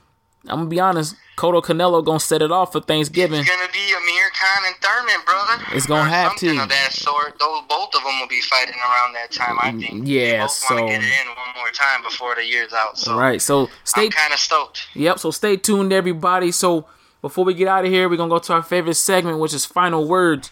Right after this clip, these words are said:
Speaker 1: So, Edwin, what's your final words for the weekend, man?
Speaker 2: My final words for the weekend is, uh,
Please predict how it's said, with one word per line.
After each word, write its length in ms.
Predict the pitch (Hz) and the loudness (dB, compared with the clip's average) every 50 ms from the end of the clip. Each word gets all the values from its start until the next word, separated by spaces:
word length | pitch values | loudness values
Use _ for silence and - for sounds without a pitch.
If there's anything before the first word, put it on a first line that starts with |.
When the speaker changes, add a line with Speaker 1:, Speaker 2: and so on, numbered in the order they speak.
| _ - - _ _ _ _ - _ - | _ -20 -20 _ _ _ _ -20 _ -8
Speaker 1:
So, 460 | - - - 208 202 160 117 - - _ _ _ _ _ _ _ _ _ - | -6 -2 0 2 2 2 0 -2 -6 _ _ _ _ _ _ _ _ _ -6
Edwin, 460 | - 165 185 165 151 139 120 107 135 - _ - | -2 0 0 2 2 0 0 -2 -4 -10 _ -4
what's 180 | - 170 - - | -2 0 0 0
your 100 | 196 - | 0 0
final 300 | - 196 202 196 185 185 | 0 0 2 2 4 4
words 220 | 202 202 196 185 | 4 2 2 0
for 100 | - 180 | 0 0
the 60 | 180 175 | 2 2
weekend, 480 | 175 202 208 180 - 165 151 143 139 | 2 2 0 0 0 -2 -2 -2 -2
man? 280 | 139 139 143 143 143 - _ _ _ - - _ _ _ _ _ _ _ _ _ - | -2 -2 -4 -4 -6 -10 _ _ _ -20 -20 _ _ _ _ _ _ _ _ _ -6
Speaker 2:
My 140 | - 127 131 131 - - | -2 -2 -2 -2 -2 0
final 360 | 156 160 160 156 151 147 151 | 0 0 2 0 -2 0 -2
words 380 | 151 147 151 151 - - - | -2 -2 -2 -4 -2 -4 -4
for 180 | - - 143 139 | -2 -2 -6 -4
the 140 | 131 127 127 | -4 -6 -6
weekend 540 | 123 143 151 151 - 156 151 151 151 156 156 _ - - - - - - - - - | -4 -4 -6 -4 -2 -2 -2 -2 -4 -6 -12 _ -20 -20 -20 -20 -20 -20 -20 -14 -6
is, 380 | 123 127 127 123 127 123 113 113 | 0 2 2 2 2 -2 -4 -2
uh, 400 | 120 123 123 120 120 117 120 117 | 0 2 4 4 4 4 2 0